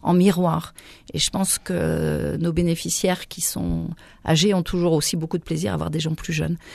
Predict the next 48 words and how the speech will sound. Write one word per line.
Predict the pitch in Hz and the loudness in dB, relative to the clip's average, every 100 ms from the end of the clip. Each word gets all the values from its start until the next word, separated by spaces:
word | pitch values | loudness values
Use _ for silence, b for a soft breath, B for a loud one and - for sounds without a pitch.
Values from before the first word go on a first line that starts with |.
| B B - | B B -6
Donc | 131 | -4
je | - | -2
pense | 196 | 0
que | - | 4
cette | 180 196 202 | 4 4 2
énergie-là, | 196 185 185 196 190 | 4 4 4 4 4
elle | 180 | 6
est | 170 160 | 4 2
extrêmement | - 190 - 208 190 185 | -2 -4 -2 2 2 2
présente | - 196 180 190 180 - | 0 0 0 0 -2 -6
aujourd'hui | 180 185 175 196 | -2 -2 0 -2
auprès | 175 - | -2 -2
de | 180 | -4
l'équipe | 175 185 | -2 -2
administrative. | 180 175 170 - 180 - 208 254 277 B B B B - | 0 2 0 -2 -6 -6 -4 -4 -4 B B B B 0
Il | 165 | 2
reste | 175 190 - | 2 0 2
à | |
la | 160 | 4
faire | 160 - 175 | 4 0 -2
diffuser, | 180 170 - 170 165 202 226 220 175 | -4 -6 -4 -2 2 4 6 6 4
euh, | - | 0
sur | - 151 | 2 4
l'ensemble | 151 170 202 190 | 4 4 4 2
du | 170 | 0
terrain. | 170 170 180 214 B B B B B | 0 0 2 -2 B B B B B
Et, | - 151 147 | -4 0 0
euh, | - | -2
bon, | 131 139 - | -2 -4 -4
c'est, | 131 117 135 | -2 -2 -2
c'est | - | 0
en | - | 0
train | 131 156 | 0 2
de | 151 | 4
se | - | 2
faire, | 135 160 190 | 0 0 0
ça | - | -2
va | 156 | -4
se | 143 | -4
faire | 165 | -4
dans | 156 147 | -2 0
les | 147 | -2
prochains | 147 156 - 160 | -2 -6 -2 -2
jours | 156 180 | -2 -2
avec | 160 156 | -2 -2
des | 156 160 | 0 0
réunions | 160 156 160 | 2 4 4
multiples. | 160 151 - 240 - - | 4 2 2 0 0 -12